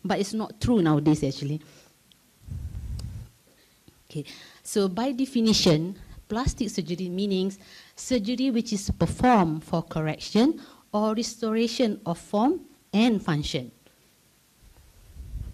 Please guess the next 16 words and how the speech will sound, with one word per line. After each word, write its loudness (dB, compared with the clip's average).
So 2
when -4
we -2
talk -6
about -2
plastic 0
surgery, -4
we -4
always -4
think -2
about -2
cosmetic. -8
But -4
actually, -2
there 0
are 0